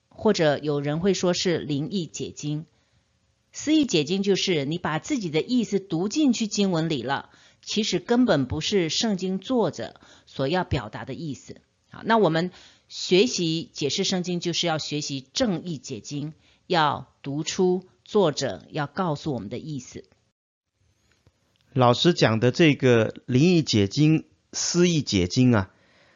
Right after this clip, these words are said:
Speaker 2: 就是把自己的意思读进去，然后告诉别人说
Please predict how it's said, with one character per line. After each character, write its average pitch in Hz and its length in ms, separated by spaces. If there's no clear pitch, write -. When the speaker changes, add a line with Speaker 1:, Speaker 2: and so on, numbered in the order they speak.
Speaker 2:
就 170 160
是 170 400
把 117 140
自 214 200
己 156 100
的 135 100
意 190 160
思 156 160
读 135 220
进 175 180
去， 170 240
然 131 180
后 156 80
告 170 200
诉 147 140
别 135 180
人 139 180
说 143 480